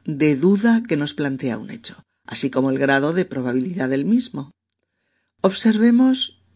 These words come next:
esta situación. Mirad, una cena de amigos, ¿vale? La cena está a punto de empezar, pero uno de ellos no ha llegado aún y alguien dice:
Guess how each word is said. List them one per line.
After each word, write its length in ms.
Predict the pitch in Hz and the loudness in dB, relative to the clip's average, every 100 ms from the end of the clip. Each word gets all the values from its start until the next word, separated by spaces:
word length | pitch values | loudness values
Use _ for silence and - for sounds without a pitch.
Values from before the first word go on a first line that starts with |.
| _ - | _ -4
esta 240 | 147 131 | -2 -4
situación. 600 | - - 131 - - - | -10 -12 -16 -18 -20 -8
Mirad, 280 | 131 123 87 _ _ _ _ - | -4 -4 -4 _ _ _ _ 8
una 320 | 262 196 143 | 8 10 4
cena 480 | - 240 311 370 392 | 2 4 4 2 0
de 240 | - 131 | 0 0
amigos, 540 | 123 135 - - - - | 2 -2 -4 -12 -12 -4
¿vale? 340 | 359 415 285 _ _ _ _ - | -2 -2 -4 _ _ _ _ -4
La 180 | 143 143 | -2 0
cena 460 | - 233 262 277 | 4 6 6 2
está 340 | - - 127 - | -2 -2 -4 -2
a 160 | 139 - | -4 -2
punto 680 | 220 247 247 233 247 254 254 | 4 6 6 4 2 0 0
de 180 | 214 220 | 0 0
empezar, 840 | 214 220 226 233 247 226 214 254 - _ _ _ _ - | 2 0 2 0 4 4 4 -2 -10 _ _ _ _ -8
pero 240 | 160 147 | -4 0
uno 200 | 170 202 220 | 4 4 6
de 180 | 254 | 6
ellos 680 | 247 220 226 294 349 - - _ _ _ | 6 2 0 0 -4 -14 -18 _ _ _
no 460 | 170 175 180 175 156 | -2 4 4 4 2
ha 80 | 147 | 2
llegado 440 | 143 135 135 131 | 0 2 2 2
aún 540 | 139 220 269 170 131 _ | 4 6 6 4 -2 _
y 140 | 160 147 | 0 0
alguien 320 | 139 180 180 | 0 -2 -4
dice: 460 | 131 - - 185 | -8 -10 -18 -20